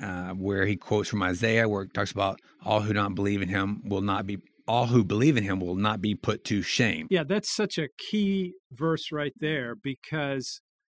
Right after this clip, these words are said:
Speaker 2: it's not only a quote from Isaiah that Paul makes in Romans ten, but it's also a quote in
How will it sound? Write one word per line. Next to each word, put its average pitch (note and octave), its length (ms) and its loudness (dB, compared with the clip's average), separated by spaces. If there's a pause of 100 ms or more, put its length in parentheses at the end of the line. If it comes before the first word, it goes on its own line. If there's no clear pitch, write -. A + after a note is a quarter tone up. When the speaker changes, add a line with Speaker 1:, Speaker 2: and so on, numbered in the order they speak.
(140)
Speaker 2:
it's E3 220 -2
not G3 200 4
only E3 600 2 (360)
a C#3 80 -4
quote E3 360 0
from D3 440 -4
Isaiah D3+ 600 -2
that C3 140 -6 (480)
Paul C#3 200 -2
makes C3 340 -4
in C3 180 -6
Romans B2+ 420 -6
ten, E3+ 380 0
but C3 140 -6
it's C3 160 -6
also C#3+ 520 -4
a A#2+ 100 -6
quote C3 360 -6 (240)
in B2 360 -4